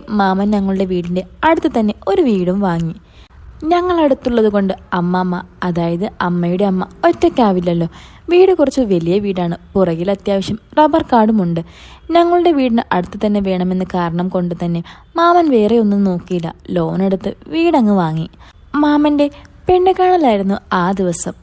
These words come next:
ഞങ്ങളെല്ലാവരും പോയി. ഞാൻ, അമ്മ, അച്ഛൻ, അനുജത്തി, മാമൻ, അമ്മാമ്മ എല്ലാവരും കൂടി. പെണ്ണിൻ്റെ വീടെത്തി. ചെറിയ വീടാണ്. കണ്ടപ്പോൾ തന്നെ മനസ്സിലായി കുറച്ച് ദാരിദ്ര്യമൊക്കെ ഉണ്ടെന്ന്. പെണ്ണ് ചായമായി വന്നു. ആദ്യം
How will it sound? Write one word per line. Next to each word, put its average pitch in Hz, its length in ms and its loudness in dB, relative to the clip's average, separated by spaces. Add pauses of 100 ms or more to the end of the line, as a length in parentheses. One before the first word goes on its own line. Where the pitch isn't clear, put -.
(260)
ഞങ്ങളെല്ലാവരും 208 800 0
പോയി. 170 200 -6 (460)
ഞാൻ, 180 240 -2 (400)
അമ്മ, 185 220 -2 (360)
അച്ഛൻ, 185 340 -4 (280)
അനുജത്തി, 185 440 -2 (220)
മാമൻ, 180 320 0 (300)
അമ്മാമ്മ 180 400 0 (200)
എല്ലാവരും 196 500 2
കൂടി. 160 180 -4 (840)
പെണ്ണിൻ്റെ 190 480 2
വീടെത്തി. 214 420 2 (440)
ചെറിയ 370 320 6 (120)
വീടാണ്. 190 380 -2 (340)
കണ്ടപ്പോൾ 180 480 -2
തന്നെ 214 220 -2
മനസ്സിലായി 202 420 -4 (200)
കുറച്ച് 349 260 2 (100)
ദാരിദ്ര്യമൊക്കെ 196 800 -2
ഉണ്ടെന്ന്. 175 380 -2 (480)
പെണ്ണ് 349 360 4
ചായമായി 202 520 2
വന്നു. 175 220 -2 (360)
ആദ്യം 165 260 -2